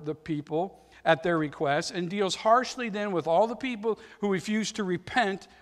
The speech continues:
of this abomination before God. Moses then goes back up on the mountain. Exodus thirty-two and verse thirty-one tells us, "So Moses went back to the Lord and said," "Oh,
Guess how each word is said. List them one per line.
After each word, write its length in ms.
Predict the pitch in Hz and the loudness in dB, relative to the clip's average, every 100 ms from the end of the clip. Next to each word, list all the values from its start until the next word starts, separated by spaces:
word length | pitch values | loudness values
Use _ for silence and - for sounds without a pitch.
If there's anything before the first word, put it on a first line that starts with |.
| - | -6
of 100 | 165 | -2
this 200 | 185 185 | -2 0
abomination 720 | 160 180 175 170 170 - 160 | 6 6 6 0 -2 -4 -6
before 320 | 156 - 151 | -6 -4 -6
God. 500 | 139 139 120 135 143 _ _ _ _ - - | -4 -6 -8 -14 -18 _ _ _ _ -14 2
Moses 340 | 202 202 196 | 4 4 2
then 160 | 196 196 | 2 2
goes 200 | 190 147 | 0 4
back 260 | 175 170 | 4 4
up 140 | 170 175 | -2 -2
on 100 | 156 | -2
the 60 | |
mountain. 420 | 151 143 139 120 - _ _ _ _ _ _ _ _ _ - | -4 -6 -12 -20 -20 _ _ _ _ _ _ _ _ _ 0
Exodus 420 | 185 - 190 165 | 2 2 0 -2
thirty-two 520 | 196 190 185 - 202 | 0 0 0 -4 -4
and 120 | 185 | -2
verse 200 | 170 175 | -2 -6
thirty-one 480 | - 175 170 175 190 | -4 -2 0 0 -2
tells 320 | - 143 139 | -4 -4 -4
us, 100 | 170 | -6
"So 220 | - 165 160 | -4 -2 0
Moses 500 | 156 196 196 202 - | 0 0 -2 -10 -8
went 160 | 175 | -4
back 300 | 170 165 175 | 0 0 0
to 60 | 190 | -8
the 60 | |
Lord 220 | 160 151 147 | -4 -2 -4
and 140 | 139 | -8
said," 340 | - 139 131 117 _ - | -8 -8 -8 -12 _ -16
"Oh, 260 | 180 165 | -14 -14